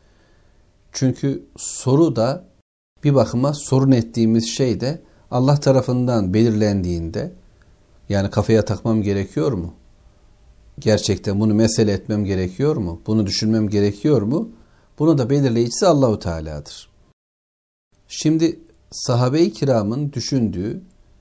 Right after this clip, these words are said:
dert ettiği konu önemli. Hangi kadın daha hayırlıdır?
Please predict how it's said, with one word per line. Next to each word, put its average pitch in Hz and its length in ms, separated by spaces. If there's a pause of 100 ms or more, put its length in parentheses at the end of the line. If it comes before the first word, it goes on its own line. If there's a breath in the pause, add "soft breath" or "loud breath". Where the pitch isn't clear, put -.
(240)
dert 135 260
ettiği 110 400
konu 135 280
önemli. 95 560 (600)
Hangi 160 300
kadın 139 420
daha 131 280
hayırlıdır? 90 760